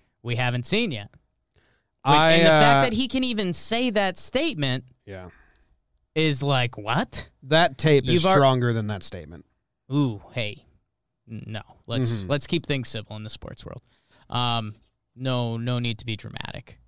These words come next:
Speaker 1: Uh, what was your favorite draft
Speaker 2: I might
Speaker 1: pick
Speaker 2: leave
Speaker 1: last
Speaker 2: a, I
Speaker 1: night?
Speaker 2: might leave a review and say this tape's like Mon-, Rob Manfred.
Speaker 1: W-, what was your
Speaker 2: People
Speaker 1: favorite
Speaker 2: got
Speaker 1: draft pick last night?
Speaker 2: Uh, Carson Tucker goes to the Indians.
Speaker 1: Easy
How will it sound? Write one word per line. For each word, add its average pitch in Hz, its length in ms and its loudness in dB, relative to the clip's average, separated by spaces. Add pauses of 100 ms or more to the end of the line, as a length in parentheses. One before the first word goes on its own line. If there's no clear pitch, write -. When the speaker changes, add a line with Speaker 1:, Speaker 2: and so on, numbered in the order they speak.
(140)
Speaker 1:
Uh, 113 360 -2 (1080)
what 190 160 4
was 254 160 2
your 262 80 2
favorite 240 320 2
draft 175 180 6
Speaker 2:
I - 20 6
might 180 180 6
Speaker 1:
pick 160 100 6
Speaker 2:
leave 160 100 6
Speaker 1:
last 147 220 4
Speaker 2:
a, - 20 0
I 139 80 0
Speaker 1:
night? 147 60 2
Speaker 2:
might 151 160 4
leave 143 180 4
a 135 60 2
review 123 240 0
and 117 100 -2
say 110 380 -4
this 110 260 -6
tape's - 460 -8 (340)
like 107 220 -8
Mon-, 104 360 -10
Rob 110 280 -6
Manfred. 95 440 -12 (300)
Speaker 1:
W-, 123 140 -12 (240)
what 147 160 0
was 160 160 2
your 156 80 4
Speaker 2:
People 135 80 4
Speaker 1:
favorite 160 220 4
Speaker 2:
got - 20 -10
Speaker 1:
draft 135 300 0
pick 113 200 -6
last - 300 -14
night? - 240 -12 (420)
Speaker 2:
Uh, 147 400 6
Carson 160 380 2
Tucker 185 460 4 (360)
goes 143 220 2
to 147 60 0
the 139 140 2
Indians. 180 480 4
Speaker 1:
Easy 117 260 -6